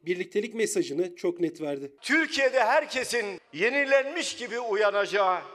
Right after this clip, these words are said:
Speaker 2: bir günü, bir dünyayı hayal ediyorum. Bu deliliği hep birlikte yapacağız dostlarım. Hep beraber yapacağız. İYİ Parti'nin Sayın Genel Başkanı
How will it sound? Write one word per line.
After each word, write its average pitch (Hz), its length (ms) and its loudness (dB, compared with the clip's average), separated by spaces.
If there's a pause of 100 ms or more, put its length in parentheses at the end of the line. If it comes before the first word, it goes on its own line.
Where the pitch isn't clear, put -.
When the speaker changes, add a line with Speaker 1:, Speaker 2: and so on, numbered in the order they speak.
Speaker 2:
bir 294 160 2
günü, 240 380 -2
bir 196 240 -6
dünyayı 202 400 0
hayal 156 360 2
ediyorum. 117 460 -6 (100)
Bu 180 200 0
deliliği 170 680 2 (220)
hep 247 260 0
birlikte 139 400 -2
yapacağız 120 580 -2
dostlarım. 120 460 -6 (180)
Hep 226 240 4
beraber 131 400 2
yapacağız. 104 580 -10 (240)
İYİ 254 200 2
Parti'nin 226 640 4 (220)
Sayın 220 360 2
Genel 208 360 2
Başkanı 190 540 -2